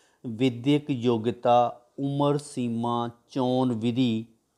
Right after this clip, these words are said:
ਭਰਤੀ ਦੇ ਹੋਰ ਨਿਯਮਾਂ ਅਤੇ ਸ਼ਰਤਾਂ, term and condition ਅਤੇ ਸੰਪਰਕ ਲਈ ਫੋਨ ਨੰਬਰ,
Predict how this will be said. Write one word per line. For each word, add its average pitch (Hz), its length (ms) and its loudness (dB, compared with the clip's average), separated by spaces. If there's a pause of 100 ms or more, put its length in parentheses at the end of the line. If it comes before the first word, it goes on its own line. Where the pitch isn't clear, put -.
(280)
ਭਰਤੀ 139 520 0
ਦੇ 135 220 0
ਹੋਰ 127 300 0
ਨਿਯਮਾਂ 131 840 -4
ਅਤੇ 123 220 -6
ਸ਼ਰਤਾਂ, 120 640 -2
term 127 520 0
and 123 320 -8 (100)
condition 117 600 0 (720)
ਅਤੇ 160 260 0
ਸੰਪਰਕ 139 760 0
ਲਈ 139 260 0
ਫੋਨ 127 460 -4
ਨੰਬਰ, 127 580 0